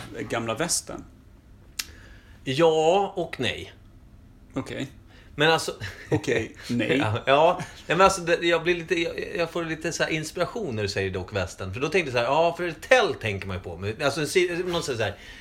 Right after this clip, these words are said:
Speaker 2: "Rita en cirkus." Och hur dålig man än är på, än är på att rita, så ritar man förmodligen någon jävla tält med en flagga
Speaker 1: Mm.
Speaker 2: i toppen,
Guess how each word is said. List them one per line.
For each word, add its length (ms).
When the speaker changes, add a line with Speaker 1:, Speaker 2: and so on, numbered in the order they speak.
Speaker 2:
"Rita 340
en 80
cirkus." 440
Och 220
hur 400
dålig 360
man 120
än 80
är 40
på, 160
än 220
är 60
på 100
att 60
rita, 300
så 100
ritar 240
man 120
förmodligen 340
någon 140
jävla 200
tält 360
med 100
en 60
flagga 340
Speaker 1:
Mm. 80
Speaker 2:
i 120
toppen, 180